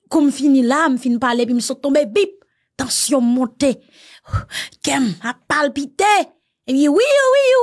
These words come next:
you, se lopital m ye. M fè stwòk. M g on bò. M kale paske dirijan ayisyen yo y ap fè m fè kòlè. Peyi a va man.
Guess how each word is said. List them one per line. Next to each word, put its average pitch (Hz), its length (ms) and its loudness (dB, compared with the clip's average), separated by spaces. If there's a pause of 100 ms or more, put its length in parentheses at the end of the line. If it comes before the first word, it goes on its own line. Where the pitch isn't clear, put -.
(120)
you, 415 160 2
se 294 100 0
lopital 254 540 -2
m 214 100 0
ye. 214 160 0
M 220 140 -2
fè 240 180 -8
stwòk. 226 540 -4 (360)
M 247 80 2
g 269 80 2
on 226 100 0
bò. 240 140 0
M 214 140 -2
kale 226 400 -2
paske 214 340 -4 (360)
dirijan 233 420 0
ayisyen 233 500 0
yo 226 200 2 (260)
y 247 80 -2
ap 262 100 -6
fè 247 120 -2
m 240 80 -4
fè 240 140 -8 (100)
kòlè. 277 420 -2 (100)
Peyi 254 260 2
a 240 100 0
va 240 120 0
man. 240 120 -6